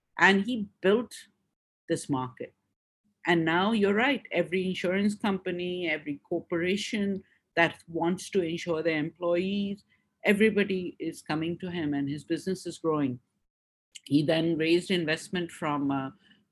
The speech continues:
uh, the Oman Technology Fund, and subsequently he's raised further investment. So he's doing extremely well. He's a mature founder who was operating single-handedly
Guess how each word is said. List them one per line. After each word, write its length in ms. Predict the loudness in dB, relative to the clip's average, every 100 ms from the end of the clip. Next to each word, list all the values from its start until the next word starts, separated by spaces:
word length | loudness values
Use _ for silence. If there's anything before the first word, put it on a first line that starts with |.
| _ -6
uh, 200 | -4 -4
the 120 | -4
Oman 360 | -4 -2 -2 -2
Technology 540 | -4 -2 -2 -2 -6 -10
Fund, 500 | -4 -2 0 -2 -2
and 360 | -2 -2 -2
subsequently 720 | -4 -8 -10 -12 -10 -8 -8
he's 300 | -6 -8 -4
raised 300 | -4 -4 -6
further 320 | -6 -4 -4
investment. 600 | -2 -2 -4 -8 -12 -12 -14 _ _ _
So 500 | -12 -2 0 2 2
he's 300 | 0 0 0
doing 280 | 0 -2 -2
extremely 460 | -4 -2 0 0 0
well. 320 | 0 -2 -4 -8
He's 160 | -10
a 40 | -8
mature 360 | -4 -2 -2
founder 600 | -2 -2 -2 0 0 -2 _ _ _ -2
who 80 |
was 240 | 4 4 4
operating 840 | 2 2 4 4 4 0 0 -2
single-handedly 1040 | -2 -2 2 4 4 2 -2 -4 -6 -8